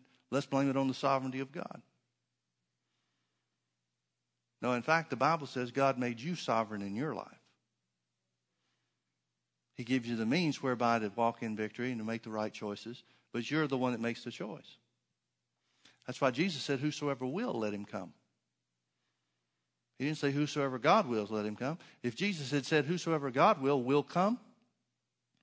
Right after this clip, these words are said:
then everybody would come. 'Cause the Bible says it's the will of God for all men to be saved and come to the knowledge of the truth.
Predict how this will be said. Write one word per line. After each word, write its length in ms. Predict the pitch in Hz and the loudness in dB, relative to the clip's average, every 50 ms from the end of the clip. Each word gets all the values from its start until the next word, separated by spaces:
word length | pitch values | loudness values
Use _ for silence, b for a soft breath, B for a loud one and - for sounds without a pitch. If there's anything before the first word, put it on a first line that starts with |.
| _ _ _ _ _ _ _ _ - | _ _ _ _ _ _ _ _ -4
then 120 | - 117 | 0 2
everybody 360 | 123 151 196 277 277 - 131 110 | 2 2 2 2 0 0 0 0
would 180 | 98 101 - | -2 -4 -6
come. 240 | - 104 87 82 - _ _ _ _ _ _ _ _ _ - | -6 -8 -8 -8 -12 _ _ _ _ _ _ _ _ _ -6
'Cause 120 | 127 117 | -4 -2
the 40 | 110 | 2
Bible 260 | 120 139 180 202 185 | 4 4 4 2 0
says 300 | 151 - 135 127 127 117 | -4 -2 -2 -2 -2 -2
it's 280 | 120 120 117 104 - - | -2 -4 -6 -6 -10 -14
the 80 | - 120 | -10 -6
will 160 | 127 139 135 | -4 -4 -4
of 100 | 123 120 | -4 -4
God 240 | 127 139 165 170 - | -2 -2 -2 -2 -4
for 140 | - 110 | -4 0
all 120 | 127 170 226 | 0 2 2
men 180 | 247 143 104 | 2 -2 -4
to 40 | 95 | -6
be 140 | 90 101 101 | -6 -8 -8
saved 300 | - - 101 104 101 98 | -6 -4 -6 -6 -6 -8
and 120 | 107 110 | -14 -14
come 180 | - 117 113 110 | -8 -8 -8 -8
to 80 | 110 101 | -8 -10
the 120 | 110 110 | -10 -8
knowledge 360 | 107 107 104 101 104 101 - | -8 -8 -8 -10 -12 -14 -16
of 80 | 107 101 | -18 -18
the 60 | - | -18
truth. 320 | - - - 98 - _ | -20 -18 -18 -18 -18 _